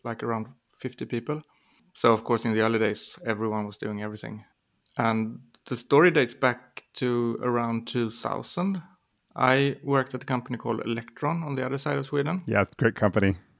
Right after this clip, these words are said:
Speaker 1: Uh, yeah, I mean, they're still around. So, uh, back then, we all knew each other and did stuff together, uh, and kind of dreamed about doing fun, portable, powerful instruments.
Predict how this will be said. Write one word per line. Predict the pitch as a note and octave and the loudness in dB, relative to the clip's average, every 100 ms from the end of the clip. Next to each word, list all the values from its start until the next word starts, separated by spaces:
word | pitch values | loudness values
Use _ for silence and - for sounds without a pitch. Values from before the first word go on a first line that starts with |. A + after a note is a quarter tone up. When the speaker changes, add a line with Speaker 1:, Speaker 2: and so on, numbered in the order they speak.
| - | -2
Speaker 1:
Uh, | B2+ A#2+ A2+ | 2 2 6
yeah, | C#3 C3+ B2+ | 6 6 6
I | |
mean, | B2 A#2 | 4 4
they're | C3+ | 2
still | C#3 - B2+ | 2 2 6
around. | A2+ A#2 C#3 - _ _ _ - | 6 6 2 -4 _ _ _ -6
So, | C#3+ F3 E3 | 4 6 6
uh, | E3 D#3 | 6 2
back | D3+ D#3+ E3+ | 4 2 2
then, | F#3+ F#3+ F#3+ - C#3+ D#3 | 4 2 2 -2 -2 2
we | D3+ D3+ | 4 4
all | C#3+ | 4
knew | D3 | 2
each | C#3+ C#3+ | 2 2
other | C3 C3+ | 4 4
and | C3 C3 C3 | 4 2 -2
did | C3 | -2
stuff | C#3 C3 | -2 -2
together, | B2 A#2+ A2+ B2 B2+ - - | 0 0 2 0 -2 -14 -10
uh, | C3 A2+ A2 A2+ - - | -4 -4 -4 -6 -8 -6
and | A#2+ A2 A2 - | -2 -2 -4 -2
kind | B2 | 0
of | A2 A2+ | 2 2
dreamed | A#2+ A#2 A2 | 2 2 2
about | G#2+ G#2 | 0 0
doing | A2+ G#2+ G#2+ _ _ - - | -2 -2 -4 _ _ -20 -20
fun, | - B2 A2 G#2+ G#2+ _ | 0 2 2 -2 -8 _
portable, | A2 - A#2 A2 G#2+ G#2 _ _ _ _ _ | -12 -10 0 0 0 -4 _ _ _ _ _
powerful | A2 G#2 G#2 - A2 G2+ G2+ _ _ _ - | 0 0 0 -2 -2 -2 -6 _ _ _ -10
instruments. | G#2+ - G2+ G2 - - | -8 -4 -4 -4 -6 -18